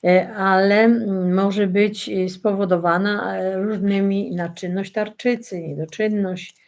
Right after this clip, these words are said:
przyjmowanie niektórych leków, które właściwie wywołują to wszystko, czyli jest zanik. Ktoś by powiedział, że czy to wpł-, wiek wpływa? Niekoniecznie, e,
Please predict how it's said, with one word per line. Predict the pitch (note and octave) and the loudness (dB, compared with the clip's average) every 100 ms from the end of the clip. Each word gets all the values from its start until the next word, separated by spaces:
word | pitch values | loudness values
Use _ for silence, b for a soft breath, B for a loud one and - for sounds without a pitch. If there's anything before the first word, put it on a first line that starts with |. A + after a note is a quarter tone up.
| b b b b _ | b b b b _
przyjmowanie | - G3 A#3 A3+ D#3 D3+ D#3 F3+ | -6 0 2 2 2 -2 0 -2
niektórych | E3 D3+ E3 D#3+ D#3 | -2 -4 -2 -2 -2
leków, | D3+ C#3+ C#3 C#3 B3 A#3+ | -2 -4 -6 -4 -6 -6
które | _ - D#3 D#3+ A3+ | _ -8 -6 -4 -4
właściwie | F#3 D#3+ - F3+ A3 | -4 -6 -6 -2 0
wywołują | G3+ B3 D4 E4 E4 B3 E3 D#3 | 2 2 2 -2 0 0 2 0
to | D3+ D#3+ | -2 -4
wszystko, | - D#3+ - - | -4 -8 -8 -10
czyli | D3+ E3 E3+ | -8 -8 -4
jest | F3+ F3+ | -2 0
zanik. | F3 F3+ - - _ B B B B B F3 F3 | 2 0 0 -10 _ B B B B B -14 -2
Ktoś | G3 F#3 | 0 0
by | G3 | -2
powiedział, | G#3 F#3+ F#3+ F3+ F3 | 0 4 4 4 0
że | E3+ E3+ - E3+ | 0 -2 -2 -6
czy | E3 F3+ | -8 -4
to | F#3 | -4
wpł-, | F3+ - F#3+ F3+ | -4 -6 -6 -4
wiek | E3+ E3 F#3+ F3+ F3 | -6 2 6 4 2
wpływa? | _ E3 D3+ D3+ | _ -6 -4 -4
Niekoniecznie, | D#3+ F#3 G#3+ F4+ G#4 D#4+ A#3+ - E3 D3 B2+ | -2 -2 -2 -6 -4 -4 -6 -8 -4 -4 -4
e, | D3+ | -6